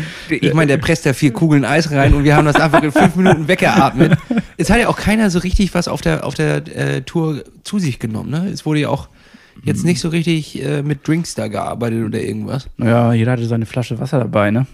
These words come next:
Speaker 1: Ja, aber das war's dann auch so. Und dann, dann war, ist man ja hungrig und durstig, so. Dann kommst du da an und dann gibt's dieses Eis auf der Hand und das darfst du ja auch nicht lange in die Sonne halten. Es war ja tatsächlich ein schöner Tag.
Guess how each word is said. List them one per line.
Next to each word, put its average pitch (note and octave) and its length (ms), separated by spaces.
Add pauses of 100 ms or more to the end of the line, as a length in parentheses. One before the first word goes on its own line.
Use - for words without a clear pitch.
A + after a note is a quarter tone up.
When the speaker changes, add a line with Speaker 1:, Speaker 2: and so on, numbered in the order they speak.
(180)
Speaker 1:
Ja, C#3+ 140
aber A#2 100
das A#2 160
war's D3+ 220
dann - 160
auch - 180
so. A#2 140
Und A2+ 120
dann, B2+ 300
dann B2 140
war, C3 80
ist - 180
man B2 100
ja A2+ 140
hungrig A#2+ 400
und A2+ 180
durstig, A#2 440
so. A#2+ 120
Dann A#2 140
kommst B2+ 280
du C3 40
da A#2 80
an B2 260
und A#2+ 120
dann B2+ 100
gibt's C3+ 200
dieses B2 200
Eis C#3+ 240
auf A2 140
der A#2+ 80
Hand B2 240 (460)
und B2 100
das - 260 (320)
darfst E3 240
du E3 40
ja C3+ 60
auch C3+ 60
nicht C#3 140
lange C#3+ 220
in A#2+ 80
die B2 60
Sonne D3+ 240
halten. A#2+ 160
Es C3 100
war F#3 80
ja C#3 100
tatsächlich B2+ 460
ein C3+ 120
schöner C#3+ 300
Tag. C#3 260